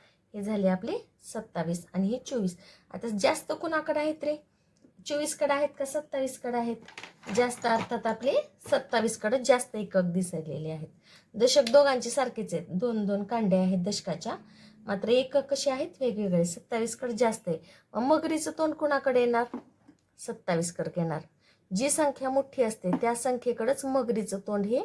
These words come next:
नेहमी येत असतं, म्हणून चोवीसपेक्षा सत्तावीस ही संख्या मोठी आहे. मुलांनो, हे गणित तुम्हाला तुमच्या वहीमध्ये लिहून घ्यायचे आहेत आणि हे गणित लिहित लिहित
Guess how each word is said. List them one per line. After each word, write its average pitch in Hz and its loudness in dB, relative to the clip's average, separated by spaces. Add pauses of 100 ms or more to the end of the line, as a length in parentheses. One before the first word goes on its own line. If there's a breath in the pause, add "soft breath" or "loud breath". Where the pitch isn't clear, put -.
(460 soft breath)
नेहमी 214 0 (120)
येत 220 -6
असतं, 170 -4
म्हणून 220 0
चोवीसपेक्षा 240 0 (440 soft breath)
सत्तावीस 226 -4
ही 240 -4
संख्या 240 -2 (120)
मोठी 247 -4
आहे. 175 2 (1900 soft breath)
मुलांनो, 240 2
हे 277 4
गणित 254 4
तुम्हाला 240 2
तुमच्या 240 -2
वहीमध्ये 247 2 (220)
लिहून 240 -2
घ्यायचे 196 -2
आहेत 233 -4 (520 soft breath)
आणि 202 -2
हे 240 2
गणित 233 0
लिहित 247 -4
लिहित 269 -4